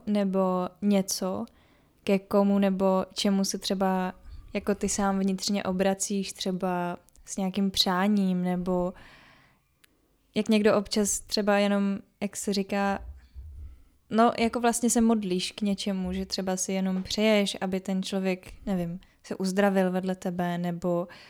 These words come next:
že jenom si tak vysníváš, nebo jak bys chtěl, aby něco bylo, nebo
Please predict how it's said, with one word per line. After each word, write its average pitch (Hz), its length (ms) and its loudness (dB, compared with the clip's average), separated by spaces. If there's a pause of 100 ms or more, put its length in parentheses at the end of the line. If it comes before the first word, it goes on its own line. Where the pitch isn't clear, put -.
(800)
že 208 120 0
jenom 202 200 2
si 202 120 -2
tak 202 180 0
vysníváš, 190 680 2
nebo 185 220 -2
jak 180 140 -2
bys - 360 -6 (120)
chtěl, 196 440 2
aby 196 160 0
něco 190 320 -2
bylo, 185 600 0
nebo 175 460 -2